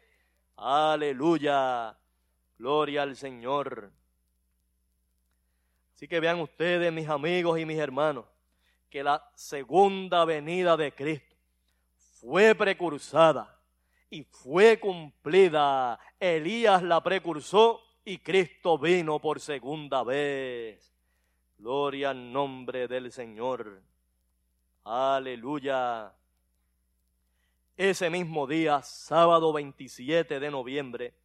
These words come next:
pero en horas de la noche, el profeta mensajero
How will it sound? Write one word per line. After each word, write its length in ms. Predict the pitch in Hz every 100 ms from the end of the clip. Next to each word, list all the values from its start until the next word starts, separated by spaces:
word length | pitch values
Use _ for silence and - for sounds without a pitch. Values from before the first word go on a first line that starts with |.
| _ _ _ _ _ _ _ _
pero 300 | 165 180 180
en 300 | 160 147 143
horas 380 | 175 185 147 -
de 120 | 170
la 100 | 151
noche, 440 | 139 156 - 131 131 _ _ _ _ _ _ _ _ _ _ _ -
el 80 | 123
profeta 420 | 139 120 170 185
mensajero 800 | 180 156 151 156 180 175 170